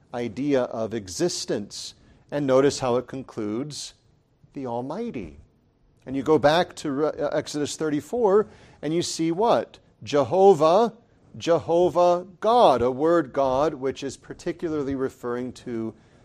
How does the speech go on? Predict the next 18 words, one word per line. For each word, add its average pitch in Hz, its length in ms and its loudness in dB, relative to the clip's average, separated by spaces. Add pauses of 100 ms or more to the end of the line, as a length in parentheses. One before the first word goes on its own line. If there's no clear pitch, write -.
strength. - 960 -6 (1120)
And 151 80 -20
so - 160 -12
you 170 140 -2
can 170 120 -8
see 175 440 -4
this 131 480 -6 (280)
thread 165 560 0
in 127 120 -4
just 147 240 -4
two 277 200 -2
verses, 123 440 -2
but 165 140 -4
you 147 100 -8
could 165 140 -2
see 220 280 -2
it 160 140 2
woven 151 600 0